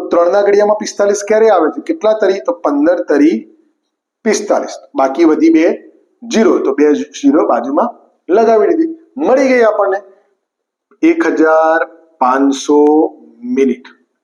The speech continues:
એક હજાર પાંચસો મિનિટ, પંદરસો મિનિટ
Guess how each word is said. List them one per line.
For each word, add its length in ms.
એક 160
હજાર 160
પાંચસો 360
મિનિટ, 280
પંદરસો 540
મિનિટ 300